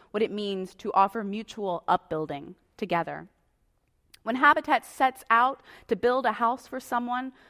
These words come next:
they carefully choose an owner, an owner who will be involved in the process, who will be open about their own finances and ability,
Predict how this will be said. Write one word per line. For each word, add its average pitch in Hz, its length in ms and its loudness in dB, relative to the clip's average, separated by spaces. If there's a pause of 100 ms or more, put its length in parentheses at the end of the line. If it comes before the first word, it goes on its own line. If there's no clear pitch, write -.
(220)
they 240 120 0
carefully 294 540 -4
choose 311 500 -4
an 196 100 -4
owner, 233 540 0 (220)
an 254 120 -2
owner 302 280 0
who 254 80 -4
will 262 120 -6
be 247 260 -4
involved 254 520 0
in 226 80 -6
the 202 80 -4
process, 240 640 0
who - 80 -6
will 226 60 -4
be 226 180 -6
open 302 400 2
about 202 300 2
their 196 200 0
own 269 220 -2
finances 226 760 -2
and 185 120 -4
ability, 208 560 -2